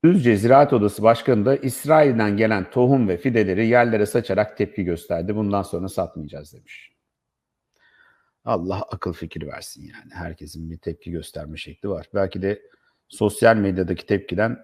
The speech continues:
daha fazlasını göstermiş ama Ziraat Başkanı'nı uyarmak lazım. "O burnu da kapatacağız eğer maskeyi takıyorsa," yani şeyde.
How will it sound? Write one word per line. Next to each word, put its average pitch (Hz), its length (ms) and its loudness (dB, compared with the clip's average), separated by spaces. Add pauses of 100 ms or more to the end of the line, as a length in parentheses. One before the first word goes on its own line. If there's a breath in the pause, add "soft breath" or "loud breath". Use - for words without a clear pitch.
daha 104 200 4
fazlasını 80 500 -4
göstermiş 82 440 -12
ama 151 120 -4
Ziraat 104 380 2
Başkanı'nı 101 420 0
uyarmak 107 460 0
lazım. 87 300 -2
"O 107 200 -4
burnu 104 260 0
da 92 100 -2
kapatacağız 92 680 -6
eğer 87 140 -6
maskeyi 85 440 -12
takıyorsa," - 520 -16
yani - 200 -20
şeyde. - 320 -18